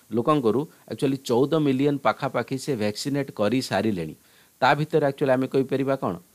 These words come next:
ଏଲ୍ଡର ପିପୁଲ ଅଛନ୍ତି। ତେଣୁ ରଷିଆ ଯୋଉଟା ଆକ୍ଚୁଆଲି ଭେଲନେରେବଲ୍ ପିପୁଲ କିମ୍ବା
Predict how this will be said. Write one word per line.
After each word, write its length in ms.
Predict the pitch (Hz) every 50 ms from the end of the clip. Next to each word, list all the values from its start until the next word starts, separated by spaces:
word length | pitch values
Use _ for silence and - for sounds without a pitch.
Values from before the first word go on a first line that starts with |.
| _ -
ଏଲ୍ଡର 340 | 123 123 123 120 147 147 151
ପିପୁଲ 360 | 147 143 113 113 135 131 - -
ଅଛନ୍ତି। 440 | 110 101 - - 92 80 76 - - - _ _ - _ _ _ -
ତେଣୁ 180 | 196 202 190 147
ରଷିଆ 420 | 113 113 113 - - 185 190 185
ଯୋଉଟା 340 | 147 120 139 147 147 165 156 151 147
ଆକ୍ଚୁଆଲି 320 | 139 - - 151 151 143
ଭେଲନେରେବଲ୍ 720 | 110 104 104 107 123 147 156 147 139 123 131 117 113 120 113
ପିପୁଲ 380 | - 110 95 90 - 127 135 139
କିମ୍ବା 420 | 135 156 143 135 143 143 -